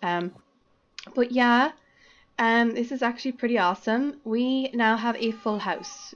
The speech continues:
We have a full house. We have, um, six kids, a dog to look after. Um, I can see a lot more kind of, um, do you like her teaching them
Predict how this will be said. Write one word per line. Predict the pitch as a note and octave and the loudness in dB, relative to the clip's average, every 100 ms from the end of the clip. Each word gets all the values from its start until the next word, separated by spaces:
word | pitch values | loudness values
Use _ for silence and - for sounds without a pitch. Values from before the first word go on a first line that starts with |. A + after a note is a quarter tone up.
| - | -12
We | G3+ | -6
have | F#3+ | -6
a | G3+ | -6
full | - A#3 | -2 -2
house. | A3 G#3 F#3+ G3 - - - - - - - | 0 0 0 -2 -10 -20 -20 -20 -20 -12 -4
We | F#3+ G3 | -2 -2
have, | F3+ F#3+ F#3 F#3 F#3 - | -2 0 2 0 -2 -6
um, | F3+ F3 F3 E3+ - | -4 -2 -4 -6 -10
six | - B3 - | -6 -6 -6
kids, | - A3+ G#3+ G#3+ - - - - | -4 -2 -2 -4 -20 -20 -20 -16
a | F#3 E3 E3 - | -14 -12 -14 -2
dog | G#3+ A3+ A#3 | 2 2 0
to | A#3 | -4
look | A3 | 0
after. | G#3+ G#3 G#3 G#3 G3+ G3 F#3+ - - - - - - | 0 0 -2 0 2 0 -2 -10 -20 -20 -20 -12 -2
Um, | F#3+ F#3 F#3 F#3 F#3+ _ _ | 0 2 0 -2 -8 _ _
I | G3+ | -6
can | F#3+ G3+ | -4 -6
see | G3 A#3 A3+ A3 | -6 -4 -4 -2
a | |
lot | F#3 F#3+ F#3+ | 0 0 0
more | F#3+ G3 G3 | -2 -2 -2
kind | F#3 G3 F#3 | -4 -6 -4
of, | F#3 F#3 - | -6 -8 -12
um, | F3+ F3 E3+ F3 F3 _ _ _ _ _ _ - | -10 -8 -10 -12 -14 _ _ _ _ _ _ -2
do | |
you | A#3 | 0
like | G#3 - | 0 -4
her | F#3 G3+ F#3+ | -6 -4 -4
teaching | - G#3+ G#3 G#3 F#3 | -4 -6 -6 -6 -4
them | F3+ F3+ | -4 -4